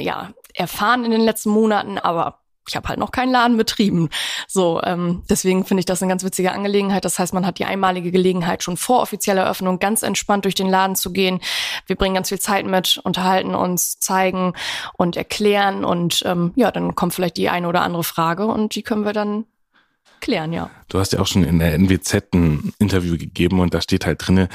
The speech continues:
Speaker 2: dass du irgendwie so Veranstaltungen machen möchtest, ähm, und
Speaker 1: Mhm.
Speaker 2: Infoabende. Das kann ich mir ganz gut vorstellen, dass es, äh, w-, wenn so, so Leute, die sich gar nicht mit dem Thema halt auseinandergesetzt haben, erstmal so ein bisschen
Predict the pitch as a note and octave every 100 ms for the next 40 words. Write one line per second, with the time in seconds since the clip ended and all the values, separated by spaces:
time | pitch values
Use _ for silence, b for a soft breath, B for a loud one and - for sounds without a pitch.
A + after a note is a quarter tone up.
0 | B B - E2+ - F2+ - E2+ E2+ E2+
1 | E2 - - F2 F#2+ - D#2+ D#2+ E2+ D#2+
2 | - D#2+ D#2+ - F2 E2+ - D#2 D#2 D#2+
3 | D#2+ - B2 E3+ - - D#2 D#2+ F2 -
4 | B B B - - - A2 G#2+ F2+ F#2
5 | - - A2 - F2 F2 F2+ F2 - E2+
6 | E2 - - - G2 G2 F#2 E2+ - -
7 | F2 F#2+ F#2+ A2 G#2 G2 F2+ F#2 - F#2
8 | B2+ A#2+ G2 F#2+ E2+ - E2+ E2 D#2+ D2+
9 | - - D#2+ E2+ E2 E2+ E2+ E2+ - -
10 | F#2+ F#2 G2+ B B B - G2+ - G2+
11 | F#2+ G2 G2 G2 - G2+ F#2+ F#2 -